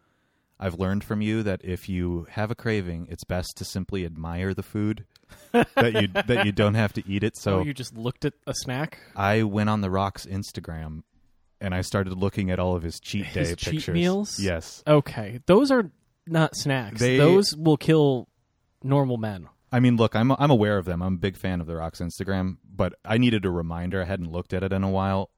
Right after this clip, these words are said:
Speaker 1: My God. Those
Speaker 2: Uh-huh.
Speaker 1: things are gargantuan.
Speaker 2: Uh-huh.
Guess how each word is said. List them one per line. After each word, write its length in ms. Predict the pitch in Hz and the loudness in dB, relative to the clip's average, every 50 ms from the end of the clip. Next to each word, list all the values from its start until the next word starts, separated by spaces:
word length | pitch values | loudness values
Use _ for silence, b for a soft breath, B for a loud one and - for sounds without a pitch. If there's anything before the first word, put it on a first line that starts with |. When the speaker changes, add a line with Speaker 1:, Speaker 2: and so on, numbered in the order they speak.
| _ _ | _ _
Speaker 1:
My 240 | - 95 98 98 98 | -6 -2 -2 0 0
God. 480 | 87 85 87 85 80 78 76 78 76 - _ _ _ _ _ _ _ _ _ _ | -2 -2 -4 -6 -6 -6 -10 -12 -16 -20 _ _ _ _ _ _ _ _ _ _
Those 320 | - 143 143 120 120 127 143 | -2 2 4 6 6 6 4
Speaker 2:
Uh-huh. 60 | 160 | 2
Speaker 1:
things 220 | 135 117 113 107 | 0 0 0 0
are 60 | 110 | -2
gargantuan. 760 | 98 90 95 92 90 85 90 87 87 87 87 - - - - - | -2 0 0 -2 -2 -2 -4 -4 -4 -6 -6 -8 -12 -16 -10 -8
Speaker 2:
Uh-huh. 420 | 139 139 131 123 143 135 131 131 | -8 -6 -4 -4 -4 -4 -4 -4